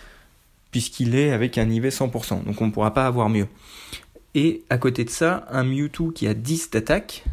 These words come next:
donc ce qui est pas top par rapport au quinze, fera lui sept cent soixante-seize de dommages,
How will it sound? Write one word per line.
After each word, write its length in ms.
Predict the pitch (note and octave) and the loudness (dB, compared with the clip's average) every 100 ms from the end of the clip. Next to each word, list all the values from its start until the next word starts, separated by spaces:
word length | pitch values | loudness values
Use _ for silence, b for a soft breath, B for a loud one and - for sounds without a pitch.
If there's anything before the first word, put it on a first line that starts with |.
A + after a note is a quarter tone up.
| - | -2
donc 220 | A2 G2+ | -2 -4
ce 80 | - | -8
qui 240 | - G#2+ | -4 0
est 80 | G#2 - - | 0 -2 -4
pas 100 | G2 | -4
top 300 | - - - | 0 -2 -2
par 80 | E2+ | -2
rapport 220 | F2 G2 | -2 0
au 40 | G2+ | -2
quinze, 400 | - D3+ D#3+ C#3+ B B B B B | -2 -4 -4 -8 B B B B B
fera 260 | - - A#2 | -6 0 2
lui 220 | B2+ E3 | 2 -2
sept 320 | - F3 E3 | -2 -2 -2
cent 160 | F#3 E3+ | -2 0
soixante-seize 680 | - C3+ C#3+ B2+ - D#3+ | 0 0 -2 -2 0 0
de 120 | B2+ A2+ | 0 0
dommages, 440 | B2+ B2+ A2 A2 | 0 0 0 -2